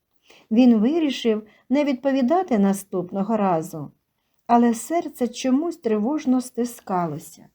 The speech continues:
На десятий дзвінок він усе ж взяв слухавку. «Будь ласка», пролунало тихе жіноче прохання. «Що?» «Допоможіть».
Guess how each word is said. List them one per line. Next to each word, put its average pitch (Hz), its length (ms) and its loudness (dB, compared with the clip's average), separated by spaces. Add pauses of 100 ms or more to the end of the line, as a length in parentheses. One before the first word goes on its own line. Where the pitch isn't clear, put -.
(380)
На 226 140 0
десятий 320 600 0
дзвінок 320 420 -2
він 277 180 -2
усе 330 340 -4
ж 349 120 -8
взяв 226 400 -2
слухавку. 190 920 -6 (460)
«Будь 254 300 -2
ласка», 294 680 -6 (260)
пролунало 233 600 2
тихе 320 440 -8
жіноче 196 580 -4
прохання. 190 920 -8
«Що?» 269 680 -2 (560)
«Допоможіть». 320 1000 -2